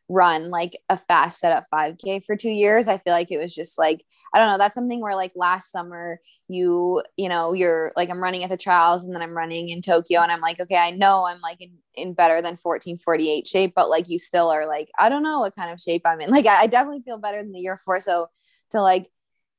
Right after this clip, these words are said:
be able to, you know, have a race where we're focusing on, on running fast and, like, really see the culmination of, like,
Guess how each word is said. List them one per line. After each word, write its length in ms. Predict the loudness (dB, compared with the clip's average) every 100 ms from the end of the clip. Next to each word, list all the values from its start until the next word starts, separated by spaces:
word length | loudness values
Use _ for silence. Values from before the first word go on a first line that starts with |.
| -2
be 140 | 2
able 260 | 4 2 -2
to, 420 | -2 -2 -2 -4 -6
you 80 |
know, 180 | -6 -6
have 220 | 0 0
a 80 | 0
race 260 | -2 -2 -4
where 120 | -6
we're 80 | -6
focusing 580 | -4 -4 -6 -16 -10 -4
on, 320 | -4 -4 -4 0
on 160 | 2
running 300 | 4 2 0
fast 440 | -2 0 2 0 -6
and, 80 |
like, 180 | -8 -8 _
really 260 | -2 0 0
see 300 | -2 0 0
the 100 | 0
culmination 720 | 0 -2 -2 -8 -8 -4 -2
of, 120 | 0
like, 240 | 2 0